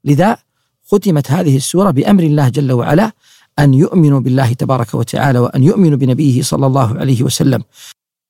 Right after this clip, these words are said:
الذي أرسله الله جل وعلا إلى الناس لكي يخرجهم من عبادة العباد إلى عبادة رب العباد تبارك وتعالى، أن يدعوهم إلى كلمة التوحيد: "لا إله إلا الله"،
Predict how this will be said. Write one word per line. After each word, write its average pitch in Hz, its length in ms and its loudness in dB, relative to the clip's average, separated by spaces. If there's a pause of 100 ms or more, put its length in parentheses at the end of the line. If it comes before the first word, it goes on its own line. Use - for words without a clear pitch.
(140)
الذي 190 320 2
أرسله 196 340 0
الله 208 280 2
جل 214 240 0
وعلا 202 320 2
إلى 202 160 2
الناس 220 460 0 (340)
لكي 170 320 2
يخرجهم 170 440 2
من 151 140 0
عبادة 160 400 0
العباد 175 440 0
إلى 151 200 -2
عبادة 143 500 -2
رب 139 160 -4
العباد 139 340 -2
تبارك - 440 -6
وتعالى، - 500 -4 (680)
أن 170 100 4
يدعوهم 214 580 2 (140)
إلى 151 160 0
كلمة 160 380 -4
التوحيد: 156 500 -4
"لا 151 200 -2
إله 156 260 -6
إلا 143 240 -8
الله"، 160 240 -2